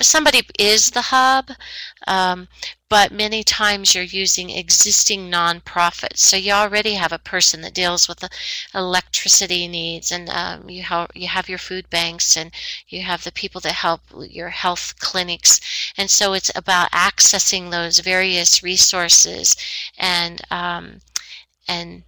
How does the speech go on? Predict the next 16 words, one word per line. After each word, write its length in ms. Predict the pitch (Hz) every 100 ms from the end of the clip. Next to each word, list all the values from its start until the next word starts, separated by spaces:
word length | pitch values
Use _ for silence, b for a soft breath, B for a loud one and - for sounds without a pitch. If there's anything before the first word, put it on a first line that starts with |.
| _ _ _
not, 580 | 196 185 180 175 175 - _
not 260 | 190 190 -
starting, 840 | - - 175 170 175 170 165 170 _ _ _ _ _ -
um, 480 | 175 170 160 - _ _ _ - -
from 460 | - - - 190
scratch, 680 | 175 - - 185 170 - -
but 220 | - -
you're 180 | 175 185
al-, 320 | 175 180 175 -
already 440 | 180 185 185 180 180
using 420 | 175 175 185 170
the 120 | 160
resources 680 | 175 180 - 175 165 - -
in 120 | 170
your 140 | 170 -
community. 800 | 180 170 175 175 - - -